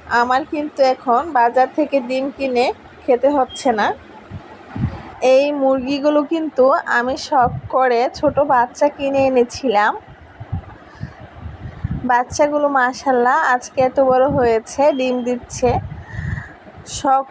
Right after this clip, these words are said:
করে আসলে কোনো জিনিস যদি আপনি লালন পালন করেন, কখনোই আপনার ক্লান্তি আসবে না। আমি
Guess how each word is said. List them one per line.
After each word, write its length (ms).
করে 260
আসলে 400
কোনো 180
জিনিস 240
যদি 180
আপনি 200
লালন 300
পালন 240
করেন, 300
কখনোই 480
আপনার 260
ক্লান্তি 460
আসবে 400
না। 100
আমি 180